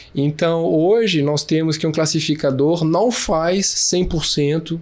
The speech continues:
do que ele deveria fazer. E, nesse sentido, é difícil fazer uma comparação, visto que o nosso equipamento irá analisar todos os grãos, né?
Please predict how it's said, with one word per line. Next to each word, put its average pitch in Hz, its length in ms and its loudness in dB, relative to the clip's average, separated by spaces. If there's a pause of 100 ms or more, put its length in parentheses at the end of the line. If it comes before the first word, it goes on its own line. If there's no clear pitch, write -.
do 143 140 0
que 139 140 -4
ele 139 120 2
deveria 139 360 0
fazer. 120 420 -4 (640)
E, 147 80 0
nesse 185 380 2
sentido, 143 500 0
é 135 80 0
difícil 147 420 -2
fazer 151 220 0
uma 147 120 0
comparação, 147 640 0
visto 151 300 0
que 156 380 -2 (260)
o 135 60 -2
nosso 123 180 -2
equipamento 151 560 -2
irá 147 100 2
analisar 143 460 0 (220)
todos 180 320 4
os 117 100 0
grãos, 104 480 -2 (240)
né? 107 300 -2